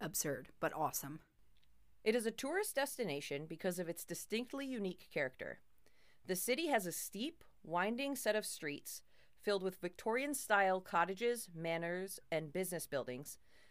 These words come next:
Speaker 2: that are built along streets that curve around the hills and rise and fall with the landscape in a five-mile-long loop. As an added bit of fun, there are no traffic lights.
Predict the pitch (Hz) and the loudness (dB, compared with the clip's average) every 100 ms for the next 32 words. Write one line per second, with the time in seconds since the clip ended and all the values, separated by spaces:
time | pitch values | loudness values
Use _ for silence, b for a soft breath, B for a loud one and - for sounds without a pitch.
0 | b 156 185 175 160 190 233 254 208 185 | b 6 6 6 4 0 0 0 2 2
1 | 185 - 196 180 - 160 - - 214 240 | 0 -4 -4 -4 0 0 0 0 4 4
2 | 247 214 208 208 226 233 208 220 147 160 | 4 6 8 8 4 0 2 4 2 0
3 | 190 - - 156 147 151 160 196 214 233 | -6 -12 -6 -4 -2 2 6 6 4 -2
4 | 220 190 190 190 185 180 190 185 139 131 | 2 2 2 0 0 2 2 0 -4 -4
5 | - b b b 175 175 165 - 190 220 | -4 b b b 0 0 0 2 6 6
6 | 208 196 180 180 180 175 165 156 147 156 | 4 2 4 2 0 -2 -2 -2 -6 -8
7 | - - - - - - - - - - | -10 -18 -20 -20 -20 -20 -20 -20 -20 -20
8 | - - - - 160 156 147 - 311 349 | -20 -20 -18 0 4 4 2 2 2 2
9 | 208 165 143 - 139 180 226 b b b | 2 0 0 0 0 0 -2 b b b
10 | b - 160 233 339 262 294 285 262 - | b -10 0 2 4 6 6 4 2 4
11 | 294 330 226 - 127 - - | 4 4 0 -4 -4 -4 -10